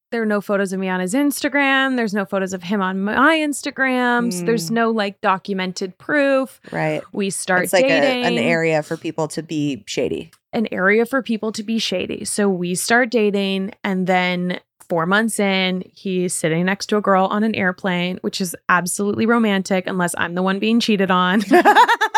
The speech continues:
Speaker 1: You know what I'm saying? I was like, "Ooh, what a love story." Oh, wait. Nope. Nope,
Speaker 2: Oh,
Speaker 1: nope.
Speaker 2: wait,
Speaker 1: You're getting
Speaker 2: you're,
Speaker 1: cheated
Speaker 2: you're
Speaker 1: on in
Speaker 2: actually
Speaker 1: this.
Speaker 2: my boyfriend.
Speaker 1: Yeah,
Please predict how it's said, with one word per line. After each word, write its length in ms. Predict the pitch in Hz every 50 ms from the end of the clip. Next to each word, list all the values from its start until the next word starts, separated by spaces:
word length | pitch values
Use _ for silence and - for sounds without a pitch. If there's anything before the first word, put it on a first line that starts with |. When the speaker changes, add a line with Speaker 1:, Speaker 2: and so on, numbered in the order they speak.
| 403 - - - - - 392 - - - - - 427 - - 370 - - 233 - _ _ _ _ _ _ - _ - -
Speaker 1:
You 60 | 226
know 80 | 233 220
what 40 | 220
I'm 60 | 226
saying? 320 | 240 240 233 233 240 254 311
I 400 | 339 359 359 349 330 359 440 - -
was 120 | 277 285
like, 200 | 262 254 208 - 233
"Ooh, 140 | - 269 -
what 140 | 294 269 330
a 40 | 320
love 200 | 311 311 302 302
story." 260 | - 277 233 214 -
Oh, 140 | - 247 247
wait. 280 | 247 226 214 180 - _
Nope. 280 | - 214 233 247 254 - -
Nope, 140 | 226 302 339
Speaker 2:
Oh, 40 | 330
Speaker 1:
nope. 100 | - 302
Speaker 2:
wait, 200 | 247 233 214 196
Speaker 1:
You're 120 | 254 254
getting 160 | 262 247 233
Speaker 2:
you're, 60 | 233 220
Speaker 1:
cheated 160 | 220 262 240
Speaker 2:
you're 100 | 240 202
Speaker 1:
on 120 | 196 208 202
in 60 | 202
Speaker 2:
actually 180 | 208 196 208 208
Speaker 1:
this. 80 | 208
Speaker 2:
my 100 | 208 196
boyfriend. 480 | 190 196 190 196 196 202 175 160 165 160 -
Speaker 1:
Yeah, 260 | 254 269 214 294 -